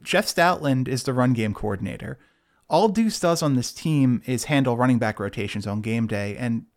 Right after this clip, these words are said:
that's one of the weakest elements of the Philadelphia Eagles. That, that is an element that led to Miles Sanders getting forty percent of the carries when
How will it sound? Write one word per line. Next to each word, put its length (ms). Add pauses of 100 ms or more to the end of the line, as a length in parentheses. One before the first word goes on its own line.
(140)
that's 260
one 140
of 100
the 80
weakest 460
elements 380
of 80
the 60
Philadelphia 580
Eagles. 280
That, 200 (280)
that 160
is 80
an 100
element 320
that 140
led 300
to 120
Miles 360
Sanders 400
getting 220
forty 320
percent 320
of 80
the 80
carries 480
when 320